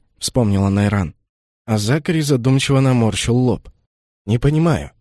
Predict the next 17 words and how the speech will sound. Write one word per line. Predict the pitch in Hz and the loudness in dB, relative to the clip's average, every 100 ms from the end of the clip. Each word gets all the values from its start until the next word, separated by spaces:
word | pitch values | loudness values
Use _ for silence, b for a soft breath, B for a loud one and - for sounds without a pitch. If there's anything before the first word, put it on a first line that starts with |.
| _ | _
разве | - 123 131 117 | -4 0 2 2
не | 127 123 | 2 2
лучше | 156 208 208 | 0 0 -2
подавлять | 185 180 196 196 143 - | -2 0 2 2 0 -2
подобное | 107 117 101 117 | 0 0 0 0
настроение | 117 117 - 135 127 95 95 | 0 0 -2 -2 0 0 0
у | 107 | 0
людей? | 135 123 80 - _ _ _ | 0 0 -4 -6 _ _ _
Насколько | 98 98 147 143 | -6 -4 -4 0
я | 143 120 | 0 2
знаю, | 110 147 147 | 0 0 0
жрецы | 107 120 110 143 | 0 -2 -2 -2
никогда | 143 139 120 107 | -2 -2 -2 0
не | 151 185 | -2 -2
отличались | - 170 151 151 101 87 | -2 -2 0 0 0 -2
смирным | 113 117 104 104 117 | -2 -2 0 0 0
нравом». | 123 90 71 | 0 -4 -8